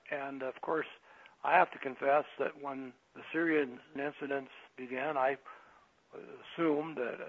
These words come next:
that, uh, probably the, the rioters and revolters were people that were unhappy with the price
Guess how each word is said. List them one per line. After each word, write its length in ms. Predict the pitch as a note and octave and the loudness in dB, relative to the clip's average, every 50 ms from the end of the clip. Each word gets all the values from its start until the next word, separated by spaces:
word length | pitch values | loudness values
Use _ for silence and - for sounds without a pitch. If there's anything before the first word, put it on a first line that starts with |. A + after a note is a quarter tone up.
| B2 A#2 | -8 -6
that, 420 | B2 C3 C3 - - - - - B2+ | -2 -2 -2 -2 -4 -8 -10 -6 -2
uh, 140 | B2 A#2+ A#2 - _ _ _ _ _ - - - _ _ _ _ | -2 -2 -4 -4 _ _ _ _ _ -20 -20 -20 _ _ _ _
probably 540 | - D3+ D3+ D3 C#3 C3 B2 C3 C3+ C3 | 4 6 6 6 4 0 -2 -2 -2 -2
the, 240 | C3 A#2+ B2+ B2+ B2 A#2 A#2+ - - - - - - | -2 -2 -2 -2 -2 -4 -6 -10 -16 -20 -20 -18 -18
the 80 | B2+ | -16
rioters 500 | B2 B2 C3+ C#3+ C#3+ D3+ D3 C#3+ C#3+ C3+ B2 C#3 | -10 -4 0 2 4 4 4 4 2 -2 -2 -4
and 120 | C3+ C3+ | -4 -4
revolters 520 | C3 B2 A#2 C3+ C#3 C#3+ C#3 D3 D3 C3+ C3 | -4 -2 2 4 2 4 2 0 -6 -6 -6
were 100 | C3 A#2+ | -8 -6
people 320 | - D#3 D3+ D3 - C#3 | -4 -6 -6 -4 -4 -6
that 80 | C3+ - | -6 -4
were 220 | C#3 C3+ C3+ C3+ | -4 -2 0 0
unhappy 440 | C#3 C3+ C3 C#3 C#3+ C#3+ - - C#3 | 0 0 2 6 6 6 6 4 -4
with 120 | B2+ C3 | -6 -6
the 60 | B2 C3 | -8 -6
price 260 | - - C#3+ C3+ | -2 2 2 2